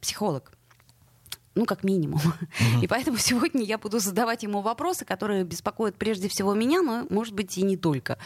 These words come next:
Speaker 1: Ну, вот смотрите. А, каникулы — это значит, что, а, ребенок точно не в школе.
Speaker 2: Мгм.
Speaker 1: Это хорошо, с одной стороны, да?
Speaker 2: Мгм.
Speaker 1: Но, с другой стороны, а, ужас этого заключается в том, что я, например, могу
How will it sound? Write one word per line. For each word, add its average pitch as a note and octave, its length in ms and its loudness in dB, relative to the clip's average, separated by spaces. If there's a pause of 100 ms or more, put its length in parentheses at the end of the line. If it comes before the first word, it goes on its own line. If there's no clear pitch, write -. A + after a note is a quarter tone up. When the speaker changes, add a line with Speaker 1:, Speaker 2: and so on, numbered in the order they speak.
(380)
Speaker 1:
Ну, B3 60 2
вот D4+ 80 0
смотрите. C#4 460 -2 (480)
А, F3 240 2
каникулы — C#4 500 -2
это F#3 180 -4
значит, D4+ 440 0
что, A3+ 720 0
а, F#3 320 0
ребенок D4 420 -2
точно B3+ 600 -2
не G3 280 0 (140)
в - 80 -14
школе. - 420 -4 (300)
Speaker 2:
Мгм. F#2+ 380 2 (400)
Speaker 1:
Это - 120 2
хорошо, G#4+ 380 -2
с - 80 -8
одной A#3+ 280 0
стороны, C#3+ 360 -8
да? G3+ 300 0
Speaker 2:
Мгм. G#2 400 -2 (100)
Speaker 1:
Но, F3+ 80 2
с F3+ 60 -2
другой A3 260 0
стороны, G3+ 640 -2
а, F3 260 -2
ужас F4 320 2
этого G3+ 220 -4
заключается A3 480 -2
в - 40 -10
том, E4 160 0
что - 140 -4
я, G#3 120 2
например, F#3+ 360 2
могу F3 320 2